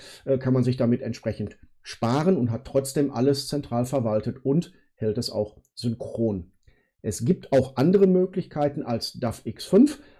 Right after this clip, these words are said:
aber ich muss ganz ehrlich sagen, ähm, ich be-, verwende daf X fünf seit geraumer Zeit und ich habe bislang also damit eigentlich die besten Erfahrungen gemacht. Für das, was ich hier natürlich zeige, äh, gibt es auf, äh, den Synology Knowledge Seiten beziehungsweise bei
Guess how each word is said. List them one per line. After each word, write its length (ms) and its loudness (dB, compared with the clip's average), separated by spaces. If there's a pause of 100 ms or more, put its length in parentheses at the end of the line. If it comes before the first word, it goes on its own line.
aber 340 2
ich 100 -4
muss 200 -2
ganz 180 0
ehrlich 260 2
sagen, 420 0
ähm, 220 -2
ich 180 -10
be-, 120 0
verwende 500 2
daf 240 2
X 140 -8
fünf 240 0
seit 320 -2
geraumer 380 0
Zeit 320 0
und 180 -2
ich 100 -14
habe 140 -8
bislang 640 -8
also 180 -8
damit 380 -6
eigentlich 320 -10
die 240 -8
besten 320 -10
Erfahrungen 460 -12
gemacht. 360 -14 (1300)
Für 100 -2
das, 220 0
was 140 2
ich 100 -4
hier 80 0
natürlich 420 -2
zeige, 400 2 (240)
äh, 80 -2
gibt 320 -4
es 160 -2
auf, 320 0
äh, 160 0
den 220 4
Synology 560 2
Knowledge 340 0
Seiten 400 0
beziehungsweise 720 -2
bei 340 -4